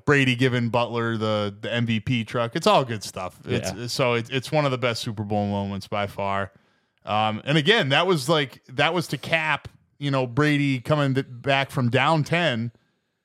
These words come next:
Speaker 1: uh, to beat, you know, what was, I mean, it's, it's gotta be a top five defense ever.
Speaker 2: Yeah, and just think
Speaker 1: Um,
Speaker 2: about the history-changing, like, aspects of that. I mean, Brady had already, he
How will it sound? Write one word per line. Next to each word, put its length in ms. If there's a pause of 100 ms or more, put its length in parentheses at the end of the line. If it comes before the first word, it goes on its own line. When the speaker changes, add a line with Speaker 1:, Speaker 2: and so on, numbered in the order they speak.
(420)
Speaker 1:
uh, 400 (220)
to 100
beat, 320 (140)
you 340
know, 100
what 200
was, 300 (460)
I 60
mean, 120
it's, 160
it's 160
gotta 200
be 100
a 60
top 280
five 240
defense 460
ever. 380 (240)
Speaker 2:
Yeah, 160
and 100
just 180
think 140
Speaker 1:
Um, 100
Speaker 2:
about 220
the 140
history-changing, 1200 (520)
like, 280
aspects 580
of 100
that. 280
I 60
mean, 200
Brady 300
had 100
already, 380
he 240